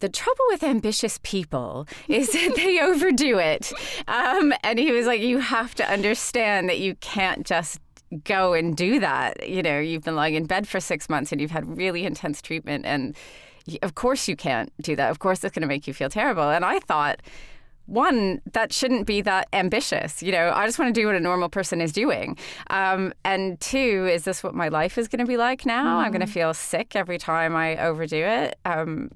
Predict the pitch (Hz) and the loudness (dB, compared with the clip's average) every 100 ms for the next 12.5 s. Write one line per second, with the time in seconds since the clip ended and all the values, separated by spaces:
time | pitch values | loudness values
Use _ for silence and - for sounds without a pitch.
0 | - - - 196 190 180 175 170 _ _ | -18 -12 -4 2 4 4 0 -4 _ _
1 | - - - - - 214 233 147 180 175 | -20 -20 -14 -12 -2 0 0 0 0 0
2 | 196 - - 208 196 202 220 196 156 - | -2 -2 -4 -2 -2 -2 -2 -2 -6 -2
3 | - - 160 175 190 196 170 156 147 - | -2 0 -2 -4 -4 -2 -2 -2 -2 -2
4 | - - - - - - 170 151 - - | -4 -4 -4 -4 -6 -4 -2 -2 -4 -4
5 | 165 - 151 160 160 160 - 156 160 170 | -4 -4 -4 -2 -2 -4 -6 -8 -8 -8
6 | 165 160 160 170 - - - _ _ - | -6 -6 -6 -8 -10 -12 -20 _ _ -10
7 | 262 247 214 208 208 202 - - 302 285 | -4 -2 -4 -6 -8 -10 -10 -2 2 4
8 | 285 285 330 302 - - 247 - - 226 | 2 0 -4 -4 -10 -6 -4 -2 -2 -4
9 | 220 262 - - - - 208 196 196 - | -4 -6 -8 -8 -8 -4 -2 0 -2 -8
10 | - - - - - - - - 269 220 | -20 -20 -20 -20 -20 -20 -20 -4 -2 0
11 | 196 226 233 262 - 349 - - - 202 | 0 0 -2 -4 -2 -6 -8 -20 -4 0
12 | 214 196 156 - | 0 0 -2 -4